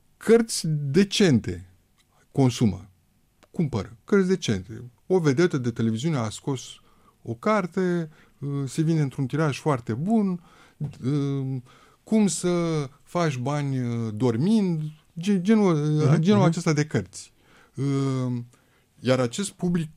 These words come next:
Speaker 1: comercial nu, nu trebuie privit cu dispreț sau, uh, <clears throat> pus la index sau, ci, uh,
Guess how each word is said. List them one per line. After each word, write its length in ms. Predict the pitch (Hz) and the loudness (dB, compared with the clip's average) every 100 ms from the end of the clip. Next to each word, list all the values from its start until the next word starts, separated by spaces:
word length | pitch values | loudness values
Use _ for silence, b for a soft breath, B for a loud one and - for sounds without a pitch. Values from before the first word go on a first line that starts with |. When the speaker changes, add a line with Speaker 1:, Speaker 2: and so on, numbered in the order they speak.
| _ | _
Speaker 1:
comercial 840 | - 139 131 90 - - 110 117 | -2 2 2 0 -6 -6 -2 2
nu, 120 | 190 196 | 2 4
nu 160 | 165 | 2
trebuie 300 | 196 226 196 | 2 2 0
privit 380 | 185 151 139 156 | -2 -2 0 -2
cu 140 | - 139 | -2 0
dispreț 840 | 123 120 - - 110 87 - - - - b b b | 0 -2 -2 2 2 0 -12 -16 -20 -20 b b b
sau, 540 | - - 139 131 123 120 117 113 110 107 107 | -8 -2 0 2 2 2 2 2 0 -2 -4
uh, 60 | 101 101 _ _ _ | -6 -10 _ _ _
<clears throat> 360 | - 113 107 117 | -4 -4 -4 -2
pus 180 | - 135 | 0 2
la 160 | 135 123 120 113 113 | 2 2 2 -2 -2
index 440 | 139 143 98 90 | 4 4 2 -2
sau, 560 | - 98 95 95 92 98 b b b b b b b | -6 -4 -4 -8 -12 -16 b b b b b b b
ci, 140 | - - | -8 -4
uh, 220 | 135 104 | -4 -4